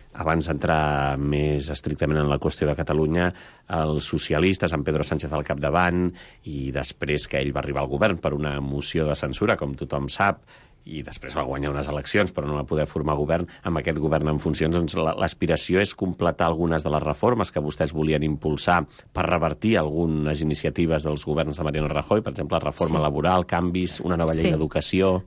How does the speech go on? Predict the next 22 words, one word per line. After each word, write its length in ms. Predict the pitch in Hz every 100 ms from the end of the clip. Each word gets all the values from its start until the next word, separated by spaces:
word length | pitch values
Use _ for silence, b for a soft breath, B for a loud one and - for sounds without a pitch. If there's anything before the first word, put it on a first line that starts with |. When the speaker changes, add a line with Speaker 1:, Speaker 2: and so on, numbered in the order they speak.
| -
Speaker 2:
Sí. 280 | - 180 151 B B B B 185
Eh, 420 | 170 160 160 -
la 180 | 156 160
primera 760 | 160 170 180 196 190 170 147 -
seria 560 | - 165 165 175 196 -
aquesta, 480 | 160 - 185 - 147
no? 240 | 165 202
Aquesta 640 | 165 151 160 - 165 160 160
reforma 540 | 160 160 175 165 185
necessària 760 | 175 160 156 - 160 156 170 254 B B B B
laboral, 600 | 175 156 156 156 165 208 B B -
perquè 560 | 165 165 - 160 160 -
avui 340 | 170 165 175
dia 380 | 156 165 175 196
tenim 680 | - 180 175 170 180 190 180
una 300 | 151 165 170
realitat 720 | 170 170 156 151 165 180 - -
bastant 760 | 165 160 - 165 156 151 151 -
crua, 380 | 185 214 147
no? 280 | 143 170 208
I 100 | 165
impactant. 600 | 156 143 147 - 190 185